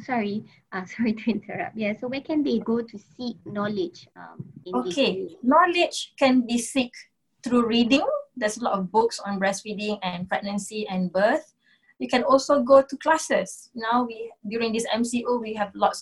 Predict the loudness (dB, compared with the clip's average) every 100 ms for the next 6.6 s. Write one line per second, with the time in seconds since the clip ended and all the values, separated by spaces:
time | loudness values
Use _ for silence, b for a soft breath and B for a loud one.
0 | -2 -4 -6 -4 -2 -2 -4 _ -2 0
1 | 2 2 2 -2 -6 -6 -6 -10 -6 -4
2 | -4 -4 -6 -4 -4 -4 -6 0 0 0
3 | -8 -10 -8 -12 -10 -10 -10 -10 -10 b
4 | b b -2 0 0 -2 -2 -2 0 0
5 | -2 -2 -4 -2 -2 -2 -10 _ _ _
6 | -2 -2 -2 0 0